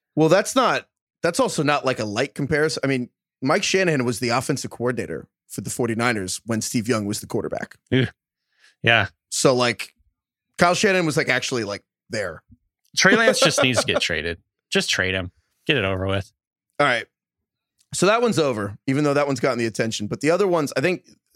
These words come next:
Speaker 1: the other, the most interesting one is the Colts, Anthony Richardson, who was the fourth pick in the draft, as D K said over and over,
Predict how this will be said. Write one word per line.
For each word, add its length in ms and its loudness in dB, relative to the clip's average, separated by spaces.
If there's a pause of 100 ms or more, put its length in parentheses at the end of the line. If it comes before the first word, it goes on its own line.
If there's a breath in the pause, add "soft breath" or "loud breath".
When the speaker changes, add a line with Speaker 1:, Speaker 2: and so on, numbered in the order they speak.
Speaker 1:
the 120 -2
other, 220 2
the 140 -4
most 200 0
interesting 420 -2
one 60 0
is 80 -6
the 60 -6
Colts, 420 0
Anthony 280 0
Richardson, 480 -2
who 60 -2
was 120 -4
the 60 -12
fourth 220 -2
pick 120 -4
in 60 -4
the 60 -6
draft, 400 0
as 100 -8
D 80 -6
K 120 -4
said 200 -2
over 180 -2
and 60 -2
over, 200 -2